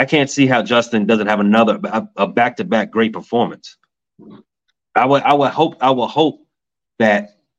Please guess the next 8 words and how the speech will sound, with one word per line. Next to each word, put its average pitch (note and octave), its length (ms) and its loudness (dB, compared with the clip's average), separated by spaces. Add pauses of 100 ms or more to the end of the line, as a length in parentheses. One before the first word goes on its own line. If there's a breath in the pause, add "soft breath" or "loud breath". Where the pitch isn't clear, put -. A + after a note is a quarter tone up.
(160)
it, A#2+ 280 0
it A#2+ 100 2
shows G#2+ 760 0 (200)
some A2 180 -6
type A#2 200 0
of G#2+ 80 -10
progression G#2 600 -2 (840)
for G#2+ 540 2